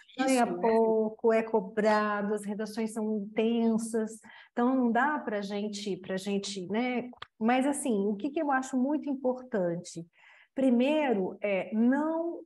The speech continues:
Speaker 1: é, sofrer daquela síndrome da sigla, "Ah, fulano é da, da universidade tal, nossa, ciclano tem cinquenta artigos, eh, publicados."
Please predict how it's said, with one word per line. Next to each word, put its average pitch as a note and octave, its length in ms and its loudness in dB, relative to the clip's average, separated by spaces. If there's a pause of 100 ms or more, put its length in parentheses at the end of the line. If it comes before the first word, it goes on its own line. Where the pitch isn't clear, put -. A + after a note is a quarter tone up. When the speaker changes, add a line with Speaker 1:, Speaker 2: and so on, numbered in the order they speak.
(120)
Speaker 1:
é, A3 520 -2 (100)
sofrer B3+ 720 -2
daquela A3 420 0
síndrome C4+ 580 -4
da C4 200 0
sigla, F#3 720 -2
"Ah, F#3+ 60 -2 (100)
fulano G#3 420 -2
é G#3 100 0
da, A3 380 0
da G3 300 -4
universidade G3+ 760 -2 (140)
tal, F#3 600 2 (380)
nossa, F#3+ 400 -2
ciclano G3 480 -6
tem G3+ 160 -4
cinquenta A3 580 -4
artigos, B3 600 -2
eh, G#3+ 300 -2
publicados." F#3 1000 -2